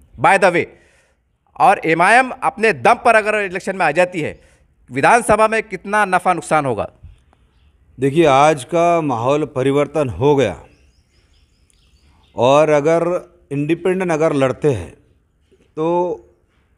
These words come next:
Speaker 2: हमारे, आज की बात बताता हूँ कि इंडिपेंडेंट का माहौल नहीं है, अकेला लड़ने का आज नहीं है। कारवा बनाकर चलेंगे तो सफलता मिलेगी। मैं एकदम खुलकर बोल रहा हूँ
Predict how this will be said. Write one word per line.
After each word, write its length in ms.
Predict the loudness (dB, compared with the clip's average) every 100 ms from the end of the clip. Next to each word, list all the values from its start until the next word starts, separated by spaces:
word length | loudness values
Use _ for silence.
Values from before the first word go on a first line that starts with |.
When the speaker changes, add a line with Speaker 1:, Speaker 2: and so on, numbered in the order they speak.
| _
Speaker 2:
हमारे, 380 | -8 0 2 2 -2 -16 _ _ _
आज 240 | -4 -4 -2
की 80 |
बात 180 | 0 0
बताता 420 | -2 -6 -6 -10
हूँ 200 | -14 -14 -16 _ _ _ _ _ -4
कि 220 | -2 0
इंडिपेंडेंट 720 | 0 -2 -2 -2 -2 -4 -2
का 100 | -2
माहौल 320 | 0 0 0
नहीं 100 | -4
है, 240 | -6 -10 -14 _
अकेला 320 | -8 -2 -2
लड़ने 360 | 0 -2 -2 -4
का 180 | -2 -2
आज 120 | -2
नहीं 280 | -4 -6 -8
है। 100 | -10 -16 _ _ _
कारवा 340 | 0 0 2 0
बनाकर 460 | 0 -2 -2 -4
चलेंगे 400 | -2 -2 -2 -4
तो 60 | -8
सफलता 480 | -6 -4 -4 -2 -2
मिलेगी। 520 | 0 -2 -2 -6 -8
मैं 180 | -4 -2
एकदम 560 | -2 -2 -6 -4 -4 -6
खुलकर 420 | -4 -4 -2 -2
बोल 180 | -2 -2
रहा 160 | -2
हूँ 300 | -6 -6 -10